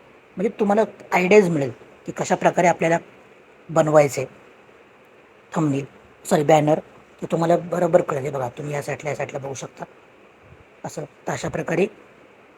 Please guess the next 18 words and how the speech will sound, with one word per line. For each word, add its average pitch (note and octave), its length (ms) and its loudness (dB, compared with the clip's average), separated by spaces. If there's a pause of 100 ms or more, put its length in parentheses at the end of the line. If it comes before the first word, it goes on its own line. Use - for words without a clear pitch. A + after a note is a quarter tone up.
(640)
आपण F#3 280 0
काही E3+ 320 0
सेकंदात E3 460 -2
आपण D#3+ 280 -2 (100)
हवं D#3 200 2
ते, F#3 200 0 (920)
अ, D#3+ 180 -2
बनवू E3 320 -2
शकतो. F#3+ 400 -6 (640)
तर E3 100 -4
मित्रांनो, E3+ 460 -2
जर F3 120 2
तुम्हाला D#3+ 320 -4
हा D#3+ 120 -4
व्हिडिओ D#3+ 240 -2
हेल्पफुल D#3 360 0
वाटत D3 280 0
असेल E3+ 200 -6